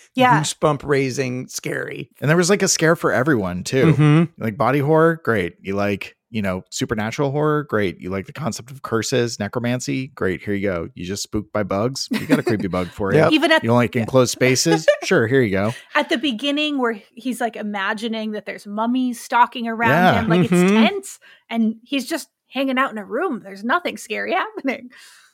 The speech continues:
Speaker 2: Can you imagine reading this before you knew what a mummy even sort of was? I mean, I just think
Speaker 1: Right,
Speaker 2: that
Speaker 1: this
Speaker 2: would
Speaker 1: is
Speaker 2: just
Speaker 1: gonna,
Speaker 2: add
Speaker 1: like,
Speaker 2: to it. Yeah.
Speaker 1: frame what you think
Speaker 3: It
Speaker 1: a
Speaker 3: really,
Speaker 1: mummy is.
Speaker 3: yeah, it
Speaker 2: Yeah.
Speaker 3: paints the
Speaker 1: Yeah.
Speaker 3: picture
Speaker 2: Yeah.
Speaker 3: for you.
Speaker 2: Yeah.
Speaker 3: No question.
Speaker 2: No, I think it, I think the scare definitely holds up for this one.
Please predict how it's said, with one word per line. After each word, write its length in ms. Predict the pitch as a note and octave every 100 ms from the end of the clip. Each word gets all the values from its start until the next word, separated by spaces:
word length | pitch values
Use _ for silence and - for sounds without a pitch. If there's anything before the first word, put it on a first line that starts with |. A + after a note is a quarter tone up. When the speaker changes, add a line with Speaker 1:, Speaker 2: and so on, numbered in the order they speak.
| _ _ -
Speaker 2:
Can 120 | F#3
you 40 | F#3
imagine 280 | G#3+ G3 D#3
reading 260 | D3+ D3+
this 300 | D3+ D#3+ - _ - C#3 _ _ _
before 340 | C#3 - E3
you 160 | D3+ D3
knew 200 | C#3 C#3
what 140 | C3+
a 40 | C3
mummy 300 | B2+ C3 C3
even 380 | C3 B2 B2+ B2
sort 220 | - C3
of 100 | A2
was? 520 | A#2+ C3 D3 C#3+ - -
I 20 |
mean, 360 | - C3+ C#3+ - _
I 120 | C#3+
just 160 | C#3+ -
think 80 | A3+
Speaker 1:
Right, 120 | G#4+
Speaker 2:
that 60 | -
Speaker 1:
this 140 | D#4+
Speaker 2:
would 60 | F4
Speaker 1:
is 60 |
Speaker 2:
just 40 | -
Speaker 1:
gonna, 160 | E4+ D#4
Speaker 2:
add 40 |
Speaker 1:
like, 140 | C4+ -
Speaker 2:
to 80 | -
it. 120 | -
Yeah. 160 | - B3
Speaker 1:
frame 400 | A#3+ C4 B3 A#3
what 180 | A#3+
you 140 | A#3+ A3+
think 220 | C4 B3
Speaker 3:
It 40 |
Speaker 1:
a 60 | -
Speaker 3:
really, 280 | C#3 D#3+ D3+
Speaker 1:
mummy 80 | -
is. 40 |
Speaker 3:
yeah, 160 | A#2+ E3
it 40 |
Speaker 2:
Yeah. 140 | - B2+
Speaker 3:
paints 200 | C3+ -
the 60 |
Speaker 1:
Yeah. 80 | G#3+
Speaker 3:
picture 280 | A#2+ C3+ C3
Speaker 2:
Yeah. 260 | C#3 C3+ C3
Speaker 3:
for 60 |
you. 60 | - A2+ - C3+
Speaker 2:
Yeah. 100 | C3
Speaker 3:
No 60 |
question. 400 | - A2 A2+ E2+ D#2+
Speaker 2:
No, 240 | D3+ C3+ D#3
I 100 | D#3
think 160 | D#3
it, 100 | D3 -
I 100 | D3
think 220 | E3 C#3+
the 80 | A#2
scare 220 | D3 C3+
definitely 400 | C3+ B2+ C#3 C3+
holds 220 | C3 C3
up 160 | C3 -
for 80 |
this 240 | C#3 B2+ -
one. 200 | C3+